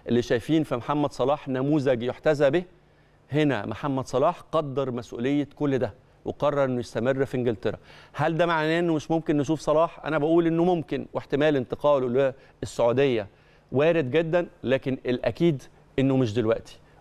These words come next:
ورده ورفضه على الانتقال في الوقت الحالي هو أبلغ دليل على تمسك محمد صلاح في المرحلة دي بحلمه اللي لسه ما انتهاش، رغبة منه في استكمال مش-، مسيرة ولا أروع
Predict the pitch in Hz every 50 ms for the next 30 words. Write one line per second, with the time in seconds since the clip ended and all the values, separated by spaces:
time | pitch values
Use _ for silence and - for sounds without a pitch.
0 | _ 127 120 127 131 160 160 123 110 110 127 101 - - 117 123 143 151 127 117
1 | 110 117 113 107 110 107 110 107 - 113 - - 135 139 127 110 - 117 113 123
2 | 139 131 - 123 113 - 143 143 143 143 135 - - _ - _ - 127 131 -
3 | - 156 143 131 131 120 113 107 90 - - - 104 107 113 120 135 151 139 127
4 | 117 120 120 113 - 120 127 139 - - - 131 - - - 110 117 110 - 143
5 | 139 135 131 120 - - 120 120 131 143 135 - - _ _ _ _ _ - 107
6 | 110 113 113 - - 135 139 131 123 131 139 - - _ _ - 120 123 - -
7 | 151 160 160 170 170 170 - - - _ _ _ _ - 117 117 123 123 151 160
8 | - - - 139 120 117 - - _ _ _ - 120 117 110 - 127 117 120 110
9 | 101 - - - - _ _ _ _ _ - 117 131 127 113 107 110 101 - 104
10 | 101 113 131 127 120 113 101 - 110 - - 110 - - 123 131 131 120 110 107
11 | - - - 123 117 107 - 139 147 160 165 165 - - - - _ _ - 117
12 | 127 143 143 135 139 135 135 131 127 123